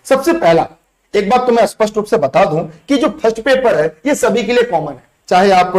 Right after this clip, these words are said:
टीजीटी की तैयारी कर रहे हो, चाहे आप लेखपाल, पटवारी, चाहे nursing, कोई भी डीएसएसबी की तैयारी कर रहे होंगे तो इस भर्ती में जो आपके सामने विज्ञापन आया है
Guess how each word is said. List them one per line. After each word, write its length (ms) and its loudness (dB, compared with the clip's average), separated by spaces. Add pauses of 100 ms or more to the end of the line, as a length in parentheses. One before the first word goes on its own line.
(440)
टीजीटी 320 2
की 80 2
तैयारी 280 0
कर 160 -2
रहे 140 -2
हो, 500 -6
चाहे 220 2
आप 200 0
लेखपाल, 480 0
पटवारी, 880 0
चाहे 160 0
nursing, 480 0 (180)
कोई 200 2
भी 140 0 (180)
डीएसएसबी 420 0
की 80 2
तैयारी 260 0
कर 140 0
रहे 80 -2
होंगे 260 0
तो 500 -2
इस 220 -6 (180)
भर्ती 360 0
में 340 -2
जो 120 -2
आपके 200 -2
सामने 240 -2
विज्ञापन 480 0
आया 200 0
है 120 -8